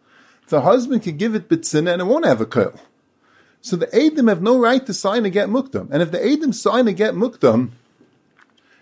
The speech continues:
that's gonna be pasul, because Chazal pasul the get muktam, because the get muktam could be used to be mechaper. So it's gonna be pasul, period.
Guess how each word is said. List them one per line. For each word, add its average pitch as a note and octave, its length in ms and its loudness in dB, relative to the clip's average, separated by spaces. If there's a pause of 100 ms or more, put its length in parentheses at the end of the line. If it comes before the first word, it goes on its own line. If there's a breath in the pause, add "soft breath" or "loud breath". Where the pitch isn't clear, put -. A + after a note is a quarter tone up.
(120)
that's C4 280 2
gonna D#4 200 -2
be C4 140 2
pasul, A#3 560 0 (520)
because G#3 500 2 (100)
Chazal G3+ 600 -2
pasul C#4+ 460 0
the F#3+ 100 -4
get A3 220 2
muktam, A3 400 -2
because F#3+ 220 -2
the F#3 80 0
get G#3+ 260 2
muktam G#3+ 520 -2
could G3 160 -4
be G3 100 -4
used A3+ 360 -4
to G#3+ 60 -2
be A#3 120 -2
mechaper. B3+ 640 -2 (380 soft breath)
So A3+ 220 4
it's - 120 -6
gonna D4+ 160 -2
be D#4+ 120 0
pasul, A#3+ 540 0
period. G3+ 500 2